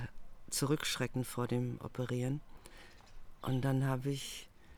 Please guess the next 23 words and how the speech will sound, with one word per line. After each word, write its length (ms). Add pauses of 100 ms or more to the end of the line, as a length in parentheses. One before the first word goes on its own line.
(160)
gemerkt, 420
okay, 360
wenn 160
ich 160
halt 160
jetzt 380
nicht 180
mehr 100
lange 280
zu 160
leben 280
habe, 140
dann 140
soll's 240
doch 160
wenigstens 480
schön 400
sein. 260
Und 240
was 240
ist 200
jetzt 280
wichtig? 500